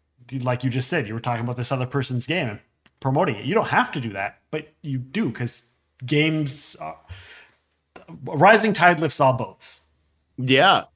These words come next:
Speaker 2: it, and exactly that phrase. One thing that really shocked me, wa-, and one of the things I love about, uh, being a game designer is participating with other publishers and a-,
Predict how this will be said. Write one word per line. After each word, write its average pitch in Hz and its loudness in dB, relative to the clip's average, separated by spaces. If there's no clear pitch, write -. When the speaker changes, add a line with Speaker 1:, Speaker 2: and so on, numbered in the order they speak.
Speaker 2:
it, 120 -2
and 110 0
exactly 113 -2
that 95 -2
phrase. 98 -4
One 139 -2
thing 165 0
that 127 0
really 110 -2
shocked 85 -6
me, 80 -10
wa-, 90 -2
and 98 -4
one 107 0
of 104 0
the 92 -6
things 104 -4
I 92 -2
love 90 -4
about, 82 -6
uh, 82 -10
being 87 -8
a 85 -6
game 82 -10
designer 76 -12
is 76 -16
participating 76 -12
with 76 -12
other 82 -10
publishers 73 -14
and 73 -14
a-, 73 -14